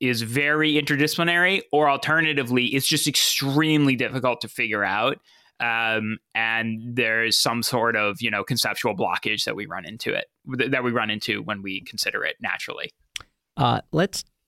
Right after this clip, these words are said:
Speaker 2: take some of the, uh, thinkers, and I, I'd love to get, because I respect you, who you respect, and, you know, without being ad hominem super negative, like, who you would sort of say, "Well, maybe their theory's not so great." Uh, for example, let's just go through some. As you described Crick,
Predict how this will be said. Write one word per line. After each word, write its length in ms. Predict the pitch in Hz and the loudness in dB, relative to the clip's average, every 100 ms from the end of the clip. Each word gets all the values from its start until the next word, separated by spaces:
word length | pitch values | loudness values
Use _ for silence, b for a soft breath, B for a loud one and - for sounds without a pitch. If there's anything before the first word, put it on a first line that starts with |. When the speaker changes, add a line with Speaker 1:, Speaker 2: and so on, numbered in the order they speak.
| - | 0
Speaker 2:
take 280 | 135 - | 0 0
some 180 | - 113 | 2 4
of 80 | 104 | 6
the, 320 | 92 90 90 - _ _ | 6 6 2 -4 _ _
uh, 260 | 92 85 82 - _ | -2 0 0 -2 _
thinkers, 560 | 117 95 80 76 - - - | 0 2 2 -2 -4 -8 -2
and 300 | 92 85 85 | 2 4 2
I, 180 | 82 104 | 2 2
I'd 140 | 131 104 | 2 2
love 240 | 110 110 | 2 2
to 100 | - | 0
get, 180 | 95 90 | 2 2
because 180 | 95 92 | 2 4
I 80 | 92 | 2
respect 420 | 78 - 80 - | 2 0 -4 -2
you, 320 | 78 78 - _ _ _ _ _ | -2 -2 -6 _ _ _ _ _
who 160 | 127 123 | 2 4
you 220 | 107 98 | 6 6
respect, 540 | 92 - - 80 82 - | 4 2 0 0 0 0
and, 240 | 120 - 151 | 2 2 2
you 80 | 123 | 4
know, 100 | 92 | 4
without 220 | 98 87 | 4 4
being 140 | 90 | 4
ad 140 | 82 78 | 2 2
hominem 340 | 87 80 78 | 2 2 0
super 200 | 87 80 | -2 -2
negative, 320 | 78 80 80 | 0 0 0
like, 160 | 131 123 | 0 0
who 100 | 165 | 2
you 120 | 131 | 4
would 100 | 120 | 4
sort 140 | 104 | 2
of 80 | 92 | 2
say, 160 | - 156 | 0 -2
"Well, 300 | 294 262 190 | 0 0 0
maybe 200 | 147 104 | 2 4
their 140 | 95 | 2
theory's 240 | 87 85 80 | 4 2 2
not 140 | 78 | 0
so 80 | 71 | -2
great." 260 | 71 80 | -2 -2
Uh, 240 | - 98 90 | 0 2 0
for 180 | - 110 | 0 0
example, 300 | 98 80 90 | 0 2 0
let's 120 | - | 0
just 180 | 101 - | -2 -2
go 140 | - 87 | 0 0
through 200 | 85 76 | 0 -2
some. 220 | 80 78 | -2 -2
As 160 | 107 131 | -2 0
you 60 | |
described 500 | 123 117 131 123 117 - _ _ | 0 0 2 2 0 -8 _ _
Crick, 400 | - 90 - - | -2 0 0 -6